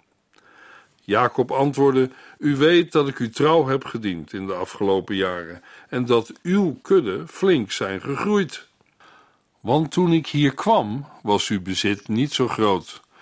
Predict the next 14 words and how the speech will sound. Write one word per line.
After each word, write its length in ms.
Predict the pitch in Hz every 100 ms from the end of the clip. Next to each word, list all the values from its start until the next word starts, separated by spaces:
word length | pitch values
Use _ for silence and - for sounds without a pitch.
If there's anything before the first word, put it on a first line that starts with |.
| - - - -
maar 200 | 107 127
het 200 | 147 170
is 240 | 165 -
enorm 680 | 156 180 180 196 208 202 185
gegroeid. 720 | 180 151 110 92 85 - - _ _ _ _ _ _ _
De 100 | 92
Heer 280 | 107 127
heeft 360 | 123 117 117 -
u 120 | 120
gezegend 680 | 113 107 127 143 131 127 117
ter 240 | 117 110
wille 220 | 123 135
van 200 | 110 113
mij." 380 | 110 120 110 80